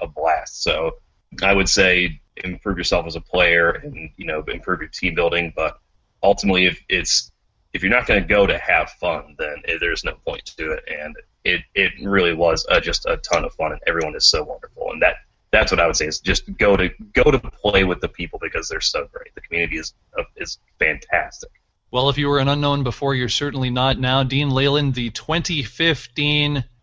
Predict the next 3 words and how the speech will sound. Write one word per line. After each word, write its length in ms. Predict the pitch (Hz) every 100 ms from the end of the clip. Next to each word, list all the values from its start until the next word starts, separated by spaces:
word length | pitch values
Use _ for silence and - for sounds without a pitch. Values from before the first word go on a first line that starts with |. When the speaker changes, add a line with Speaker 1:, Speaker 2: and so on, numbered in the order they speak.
| _
Speaker 2:
World 600 | 113 117 147 165 175 151 - -
Dice 420 | 107 127 147 - 139
Masters 720 | 131 135 135 - 123 117 -